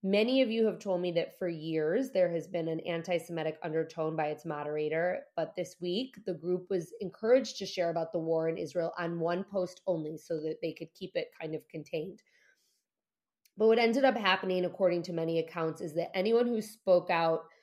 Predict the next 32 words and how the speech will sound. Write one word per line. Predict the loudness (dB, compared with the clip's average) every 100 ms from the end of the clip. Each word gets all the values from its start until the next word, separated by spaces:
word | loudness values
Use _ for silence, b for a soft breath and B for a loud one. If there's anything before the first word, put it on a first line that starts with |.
| b b b
um, | -2 -2 -2 -4
and | -6 -6
spoke | 0 6 6 4 2
up | 2 2 -6 _ _ _
for | 2
Israel | 6 6 6 0 0 -2 -4 b b b _ -2
was | -2 0
systematically | -2 0 2 4 4 2 0
removed | 0 0 -2 -2 -4
from | -6 -6
the |
group. | -4 -6 -6 -14 -8
And | -4 -4
to | -2
make | -2 0
matters | 0 2 0
worse, | 4 6 8 6 2 -2
the | -4
comments | -4 -4 -2 0 -4 -8 _ _ _
in | -2 0
this | 0 -4
group | -8 0 4 4 2 -2
of | -4 -4 -2
eighty | 0 0 -4 -2
thousand | 2 2 2 2
doctors, | 4 4 2 -4 -2 -2 -2 -6 -16 _ _ _ _ _ _
by | 4 6
many | 8 6 8 6
of | 4
the | 2
doctors | 2 0 -2 -4 -2
themselves, | -4 -4 -2 -2 0 -4 -8 -16